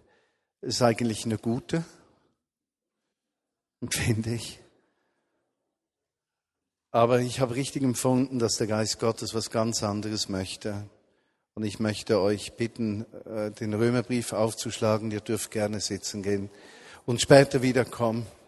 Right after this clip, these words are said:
Römerbrief Kapitel acht. Aber ich möchte euch zum Einstieg eine Geschichte erzählen. Und die Geschichte hat mit einer Frage zu tun.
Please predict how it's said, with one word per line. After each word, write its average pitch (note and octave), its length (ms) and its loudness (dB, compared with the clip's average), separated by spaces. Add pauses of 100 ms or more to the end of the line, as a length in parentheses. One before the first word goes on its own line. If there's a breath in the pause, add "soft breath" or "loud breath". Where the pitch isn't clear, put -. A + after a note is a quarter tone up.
(2250 soft breath)
Römerbrief C3+ 600 4
Kapitel B2+ 500 2
acht. - 720 0 (1700 loud breath)
Aber B2+ 160 0
ich A#2+ 120 0
möchte D3 380 4
euch C3+ 320 8
zum C3 220 2
Einstieg C3+ 480 2
eine B2+ 160 2
Geschichte A#2+ 480 -2
erzählen. A2 520 -4 (880)
Und C3+ 80 4
die D3 80 6
Geschichte D3 680 8
hat - 380 4
mit D3+ 180 2
einer D3 240 4
Frage C3+ 360 4 (140)
zu - 220 2
tun. A2 360 0